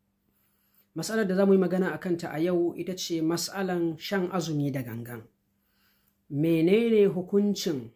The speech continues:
wadda ya sha azumi da gangan? Sannan kuma menene ya hau kan wadda ya sha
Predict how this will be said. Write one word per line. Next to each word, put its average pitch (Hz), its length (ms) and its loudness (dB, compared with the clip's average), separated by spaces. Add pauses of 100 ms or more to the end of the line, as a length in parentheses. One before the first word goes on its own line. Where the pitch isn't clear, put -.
wadda 156 320 -4
ya 151 100 0
sha 160 240 -4
azumi 147 400 -2
da 139 80 -2
gangan? 120 480 -8 (160)
Sannan 175 400 0
kuma 208 240 0
menene 196 640 4
ya 165 80 2
hau 180 240 2
kan 170 320 0 (400)
wadda 170 320 2
ya 170 100 6
sha 175 160 0